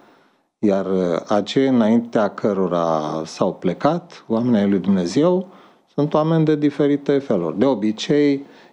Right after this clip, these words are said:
e vorba de rege, să nu uităm, soția lui Solomon, Batșeba, s-a plecat, a venit și s-a plecat înaintea lui Solomon. Dar, uh, nu, nu soția,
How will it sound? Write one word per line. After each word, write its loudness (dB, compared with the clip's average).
e 2
vorba 0
de 2
rege, 0
să -2
nu 0
uităm, -2
soția -2
lui 0
Solomon, -2
Batșeba, -2
s-a -6
plecat, -2
a -2
venit 0
și -10
s-a -2
plecat -2
înaintea 2
lui -2
Solomon. -2
Dar, -2
uh, -2
nu, 0
nu -6
soția, -4